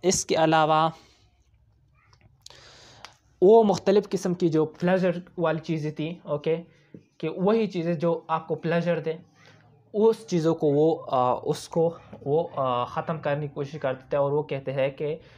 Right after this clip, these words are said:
ये चीज़ें हराम हैं। ओके, उसको हराम कहते थे कि this is not,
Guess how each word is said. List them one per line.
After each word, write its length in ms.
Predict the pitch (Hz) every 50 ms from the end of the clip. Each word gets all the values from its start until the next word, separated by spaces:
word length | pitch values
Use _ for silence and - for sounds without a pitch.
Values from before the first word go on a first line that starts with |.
| - - _ - -
ये 120 | 147 160
चीज़ें 440 | 170 - 170 147 139 165 170 - - -
हराम 480 | - - 127 123 123 131 127 127 123
हैं। 140 | 123 120 107
ओके, 260 | 117 127 131 - -
उसको 380 | - - - - - - 151 151
हराम 540 | 151 - - - 175 147 127 135 135 131 127
कहते 280 | - 117 110 - 107
थे 200 | 110 - 120 127
कि 300 | 123 131 131 135 131 135 139
this 240 | 123 135 147 139 -
is 100 | 135 135
not, 220 | 127 127 131 135